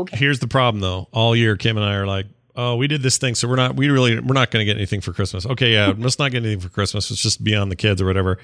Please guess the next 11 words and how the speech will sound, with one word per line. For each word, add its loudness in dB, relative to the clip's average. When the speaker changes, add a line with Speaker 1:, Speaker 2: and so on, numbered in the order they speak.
Speaker 2:
And -2
then 0
twelve 0
days 2
of 0
Christmas -2
comes -2
up, 0
and -10
Kim's -4
like, 0